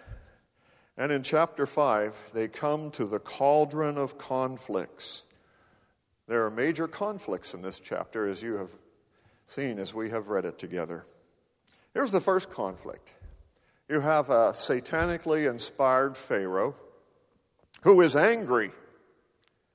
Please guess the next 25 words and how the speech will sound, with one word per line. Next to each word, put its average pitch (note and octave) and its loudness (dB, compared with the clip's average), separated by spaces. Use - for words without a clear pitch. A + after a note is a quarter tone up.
And A#2+ -6
while A#3 8
he's G3 0
caught A3+ 4
in C#3+ 4
his A#2 -4
anger, A#2+ 0
he's C3+ 0
oppressing C3+ 2
the A#2 -4
people D3+ -2
with B2+ 0
great F#3 4
energy. G2+ -2
That's - -4
the - -8
first - -4
conflict. E2+ -8
The - -10
second G3+ 4
conflict A2+ -4
is A#2+ -4
that C#3 4
the C3+ 0
elders F#3+ 4